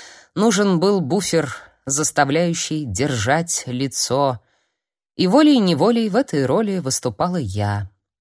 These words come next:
Теперь мы часто оказывались втроем, и Марину это почему-то устраивало. «Скажи ей, пусть не крутится около стола», нудела Марина, глядя на Колли, снующую рядом и преданно заглядывающую каждому в глаза.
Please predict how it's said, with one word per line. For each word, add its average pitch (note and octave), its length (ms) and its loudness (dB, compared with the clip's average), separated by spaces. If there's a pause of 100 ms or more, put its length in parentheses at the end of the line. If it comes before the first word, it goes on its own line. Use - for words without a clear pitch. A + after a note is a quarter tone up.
(560)
Теперь G#3 320 -4
мы F#3 280 -2
часто F3 400 -4
оказывались D#3 560 -4
втроем, D3 640 -2 (400)
и F#3+ 100 -2
Марину A#3+ 380 4
это C4 180 0
почему-то A#3 500 -2
устраивало. A#2+ 1080 0 (840)
«Скажи G#3+ 420 4
ей, A#3 240 4
пусть - 340 0
не A#3+ 160 4
крутится A#3 480 0
около E3 280 2
стола», E3+ 600 4 (240)
нудела C#3+ 460 -2
Марина, D3 400 -2
глядя C#3 320 -2
на C#3 160 -2
Колли, D3 420 -2
снующую C#3 720 -4
рядом F#3+ 400 2
и D3 40 -4
преданно G#3 500 0
заглядывающую D#3+ 1000 -2
каждому C#3+ 640 -2
в B2+ 80 -10
глаза. A2+ 640 -2